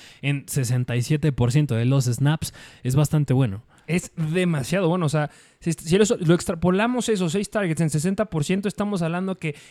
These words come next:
Speaker 2: ese treinta por ciento que te faltaban eran otros tres targets, se hubiera generado en el total de partido nueve targets, o sea,
Speaker 1: Sí.
Speaker 2: bellísimo.
Speaker 1: Sí, sí, sí, pero justamente, y por eso justamente, ¿tú crees que por, de la manera en la que le fue a Diontae Johnson, digo, a George Pickens,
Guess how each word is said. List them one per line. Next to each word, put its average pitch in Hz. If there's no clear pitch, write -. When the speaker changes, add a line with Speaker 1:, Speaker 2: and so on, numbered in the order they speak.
Speaker 2:
ese 214
treinta 208
por 170
ciento 185
que 175
te 151
faltaban 180
eran 175
otros 165
tres 170
targets, 185
se 175
hubiera 175
generado 160
en 143
el 131
total 139
de 185
partido 156
nueve 165
targets, 147
o 117
sea, 135
Speaker 1:
Sí. 82
Speaker 2:
bellísimo. 117
Speaker 1:
Sí, 127
sí, 120
sí, 156
pero 151
justamente, 170
y 175
por 180
eso 220
justamente, 202
¿tú -
crees 196
que 190
por, 147
de 139
la 139
manera 147
en 170
la 139
que -
le 120
fue -
a 127
Diontae 139
Johnson, 135
digo, 131
a 123
George 139
Pickens, 127